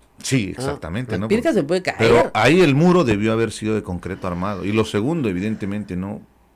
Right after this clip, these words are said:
Speaker 1: Si había indicios de que Defensa Civil estaba interviniendo, que había observado, que no debía haber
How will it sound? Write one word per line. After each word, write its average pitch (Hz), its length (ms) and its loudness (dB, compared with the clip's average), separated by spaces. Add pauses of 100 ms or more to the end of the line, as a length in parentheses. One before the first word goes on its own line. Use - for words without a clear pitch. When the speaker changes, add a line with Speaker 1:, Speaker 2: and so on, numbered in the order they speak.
(140)
Speaker 1:
Si 95 340 -6
había 110 720 -2
indicios 98 720 -6
de 90 140 -10
que 87 200 -8
Defensa 92 380 -8
Civil 101 380 -6
estaba 92 300 -8
interviniendo, 98 680 -6
que 85 100 -12
había 92 160 -8
observado, 107 640 -6
que - 100 -16
no 95 140 -8
debía 92 240 -6
haber 101 180 -6